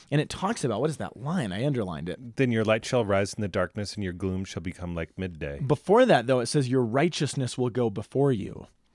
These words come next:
Speaker 1: And I hear my righteousness going before me. It, the, our translation says, uh, bless you,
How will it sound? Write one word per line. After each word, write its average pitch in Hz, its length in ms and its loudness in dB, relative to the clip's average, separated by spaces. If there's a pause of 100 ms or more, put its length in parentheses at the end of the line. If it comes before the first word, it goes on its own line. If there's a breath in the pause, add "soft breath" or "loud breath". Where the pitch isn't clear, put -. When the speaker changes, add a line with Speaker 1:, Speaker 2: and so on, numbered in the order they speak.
(340)
Speaker 1:
And 135 120 2
I 135 60 2
hear 175 180 6
my 147 140 4
righteousness 135 600 2
going 127 280 0
before 120 340 2
me. 156 140 4
It, 160 220 6
the, 165 80 10
our 151 140 10
translation 151 560 6
says, 123 440 8
uh, 110 280 6
bless 117 220 2
you, 87 80 -4